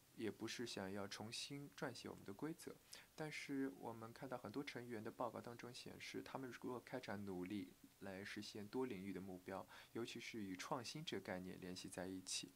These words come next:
对我来说，这是一个积极的发展趋势。我们看到我们越来越多的讨论如何应对当今社会当中这种软-，基于软件的体系，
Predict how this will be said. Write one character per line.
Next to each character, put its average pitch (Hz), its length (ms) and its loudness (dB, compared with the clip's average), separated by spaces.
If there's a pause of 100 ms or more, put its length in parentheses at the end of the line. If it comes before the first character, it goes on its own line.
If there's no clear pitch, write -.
(380)
对 196 100 10
我 160 140 10
来 107 160 6
说， 139 300 4
这 147 160 2
是 127 360 2
一 123 80 -2
个 127 140 0
积 175 240 0
极 - 160 0
的 95 80 4
发 92 160 6
展 87 220 -2
趋 - 180 0
势。 98 240 0 (240)
我 117 100 6
们 120 140 0
看 151 180 2
到 127 280 4
我 110 100 0
们 123 100 -2
越 151 140 4
来 123 100 6
越 127 160 4
多 135 200 4
的 107 100 0
讨 92 240 4
论 104 240 4 (400)
如 131 260 6
何 120 840 2
应 127 220 0
对 110 180 4
当 120 240 0
今 123 180 -2
社 113 160 0
会 101 120 2
当 107 180 -2
中 110 180 -2
这 107 60 -8
种 101 160 -2
软-， 101 160 0
基 117 140 -2
于 113 60 4
软 95 220 2
件 139 320 2 (280)
的 - 120 -4
体 - 240 -4
系， - 300 -2